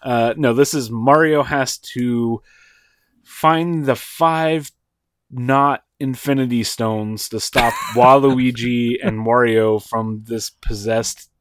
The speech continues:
Speaker 1: tennis racket thing. It's a, it's completely Mario. It's, it's perfectly fine for Mario. So,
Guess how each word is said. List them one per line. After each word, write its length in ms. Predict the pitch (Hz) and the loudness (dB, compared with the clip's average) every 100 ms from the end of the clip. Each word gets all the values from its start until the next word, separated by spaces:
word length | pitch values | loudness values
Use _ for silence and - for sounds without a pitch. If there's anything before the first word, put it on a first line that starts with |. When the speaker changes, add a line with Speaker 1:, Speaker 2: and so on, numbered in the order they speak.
| _ | _
Speaker 1:
tennis 440 | - 123 117 - - | -12 -8 -8 -8 -8
racket 500 | 110 104 113 107 - _ _ - | -6 -6 -6 -6 -8 _ _ -10
thing. 420 | 113 110 110 110 _ - - - _ | -8 -8 -10 -12 _ -20 -20 -20 _
It's 180 | 196 - | 0 2
a, 120 | 160 - | -2 -2
it's 180 | 143 - | -8 -6
completely 640 | 156 143 - 151 127 123 | -8 -6 0 0 0 -2
Mario. 420 | 107 95 95 98 | 0 -2 -2 -2
It's, 340 | 104 - - - | -4 -8 -14 -6
it's 220 | 135 - | -6 -6
perfectly 500 | - 202 190 190 165 | -4 -2 -2 -2 -2
fine 360 | 147 127 117 110 | -2 0 -2 -4
for 120 | - | -12
Mario. 520 | 98 82 80 82 85 90 | -14 -14 -18 -20 -20 -20
So, 320 | - - 202 | -20 -20 -20